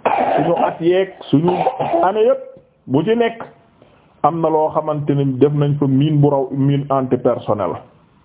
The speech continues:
Waaw, Allahu akbar. Allahu akbar. La hawla wala quwwata illa billah al-ali al-azim. Waaw.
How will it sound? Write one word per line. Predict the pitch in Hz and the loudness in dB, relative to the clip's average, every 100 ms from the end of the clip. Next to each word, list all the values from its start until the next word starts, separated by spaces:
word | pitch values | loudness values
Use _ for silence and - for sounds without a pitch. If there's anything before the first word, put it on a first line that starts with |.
| _ _ - | _ _ -6
Waaw, | 95 76 - - - | -2 -2 -6 -20 -6
Allahu | 95 107 135 117 | 0 2 0 -4
akbar. | 90 - 78 - - _ _ _ _ _ - - _ - _ _ _ _ - - | -10 -6 -8 -8 -20 _ _ _ _ _ -20 -20 _ -20 _ _ _ _ -20 -12
Allahu | 85 117 143 - | -2 0 0 -4
akbar. | - - 67 - _ _ _ - - - | -12 -12 -14 -14 _ _ _ -20 -14 -2
La | 120 117 | 0 0
hawla | - 160 139 139 | 0 0 2 0
wala | 127 123 110 - | 0 0 0 -2
quwwata | 113 113 - | -2 0 -2
illa | - 104 104 | -2 0 0
billah | 92 92 92 87 73 - - _ - _ _ - | 0 -2 0 0 0 -10 -20 _ -20 _ _ -2
al-ali | 107 113 92 113 101 98 | 0 0 0 -2 0 0
al-azim. | 87 87 85 71 - - _ _ _ - | 0 0 -4 -10 -14 -18 _ _ _ -6
Waaw. | 82 | -4